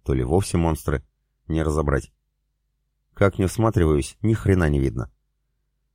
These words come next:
Блин, придётся, похоже, прогуляться всё же. Оставлять за спиной неизвестную хрень, которая может тебя помножить на ноль, совсем нежелательно. Я уже собираюсь прыгнуть со своего наблюдательного пункта,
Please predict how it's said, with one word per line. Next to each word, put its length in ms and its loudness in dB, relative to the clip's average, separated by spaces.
Блин, 280 4
придётся, 440 2
похоже, 400 0
прогуляться 560 2
всё 180 -4
же. 160 -6
Оставлять 640 0
за 100 -2
спиной 400 0
неизвестную 680 0
хрень, 320 -2
которая 420 0
может 380 0
тебя 240 2
помножить 500 0
на 120 -2
ноль, 260 0
совсем 460 -2
нежелательно. 640 0
Я 220 0
уже 160 0
собираюсь 560 2
прыгнуть 420 0
со 80 0
своего 320 2
наблюдательного 720 0
пункта, 480 -2